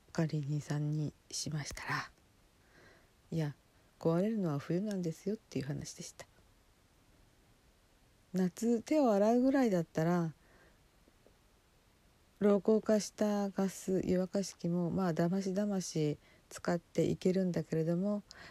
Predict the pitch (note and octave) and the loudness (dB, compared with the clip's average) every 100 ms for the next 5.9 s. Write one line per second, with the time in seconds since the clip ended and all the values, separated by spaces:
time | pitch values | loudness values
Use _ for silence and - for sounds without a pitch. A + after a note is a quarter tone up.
0 | - - G#3 - - F#3 F#3+ - B3+ C4 | -6 -4 -4 -6 -2 2 2 4 2 0
1 | - B3 A#3+ B3+ C4 C#4 _ _ _ _ | -4 0 2 4 2 -2 _ _ _ _
2 | _ _ F3+ F3+ F3 D#3+ D3+ D3 C#3 C3 | _ _ 2 4 4 4 0 0 -4 -4
3 | D#3 - D#3+ D3 - D3 C#3 - D#3+ _ | -8 -4 -2 -2 -2 -2 -2 -6 -8 _
4 | _ _ _ _ - C#3 D3 D3 D#3 D#3+ | _ _ _ _ -4 -2 -2 -2 0 2
5 | E3 E3+ - F3 F3 - F#3 G3 F#3+ | 2 0 2 0 0 0 0 0 -2